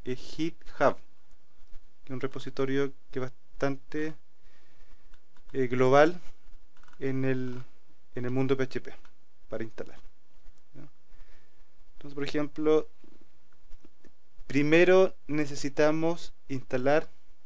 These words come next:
el Composer. Entonces pinchamos Composer o nos vamos directamente a la página get composer punto org.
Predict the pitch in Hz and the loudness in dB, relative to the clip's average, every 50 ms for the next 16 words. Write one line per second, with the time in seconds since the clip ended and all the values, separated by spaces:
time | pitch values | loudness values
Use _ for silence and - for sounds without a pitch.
0 | - - - - - - - - - - - - - 135 131 131 127 123 123 - | -8 -8 -8 -8 -8 -8 -8 -8 -8 -6 -6 -4 -2 0 0 0 0 0 -2 -4
1 | - - - 131 123 123 123 - - 117 98 - - - - - - - - - | -6 -2 0 0 2 2 0 0 2 2 2 2 0 0 -2 -2 -4 -4 -6 -8
2 | - - - - - - - - - - - - - - - - - - 135 - | -8 -8 -8 -8 -8 -8 -8 -8 -8 -8 -8 -8 -8 -8 -8 -6 -6 -4 -2 -2
3 | - - - 123 - - 139 135 131 - 123 120 117 - 151 160 160 - - 196 | -2 -2 -2 -2 0 0 0 0 2 0 0 0 0 0 0 2 2 2 0 0
4 | 196 - - 131 131 127 123 117 135 143 143 147 147 151 - - - - - - | 0 0 0 2 2 2 4 4 4 4 4 4 4 2 2 0 -2 -6 -8 -8
5 | - - - - 131 123 131 131 - 143 139 143 143 - - 156 151 147 - 123 | -8 -6 -2 0 2 2 2 2 2 2 2 2 0 0 0 0 0 2 2 2
6 | 120 123 120 - 135 131 - 151 156 170 180 - - - - - - - - - | 2 2 2 2 2 2 2 0 0 0 -2 -2 -6 -6 -8 -8 -6 -6 -6 -6
7 | - - - - - - - - - - 127 123 127 143 156 156 - - - 135 | -6 -6 -6 -8 -8 -8 -8 -6 -4 -4 -2 2 6 6 6 6 4 2 2 2
8 | 123 123 - - - - - - - - 151 160 165 160 - - 170 170 - - | 2 2 0 -4 -6 -8 -8 -6 2 6 8 8 8 6 4 4 4 2 2 0
9 | - - 143 139 131 - 156 - - - 143 143 - | 0 0 0 0 2 2 0 2 2 2 2 4 2